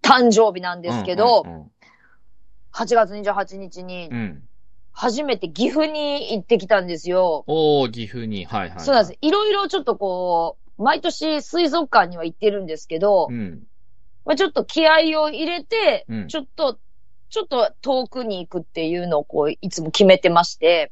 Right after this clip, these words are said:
Speaker 2: はいはいはいはい。
Speaker 1: んで、まあ、いろいろ考えても、岐阜だったら、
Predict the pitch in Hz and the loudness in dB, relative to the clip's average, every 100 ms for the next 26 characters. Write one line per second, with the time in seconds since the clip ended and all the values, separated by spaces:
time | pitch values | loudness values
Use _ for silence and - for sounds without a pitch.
0 | - 110 92 95 80 - 69 - - - | -8 -8 -8 -12 -18 -20 -20 -20 -20 -10
1 | 208 233 247 285 294 285 285 302 311 311 | -4 -2 4 6 6 2 -4 -2 -2 0
2 | 330 330 269 220 190 320 403 480 494 - | 0 -2 -4 -10 -10 -10 -8 -6 -6 -8
3 | - 208 208 220 175 | -4 0 0 0 -4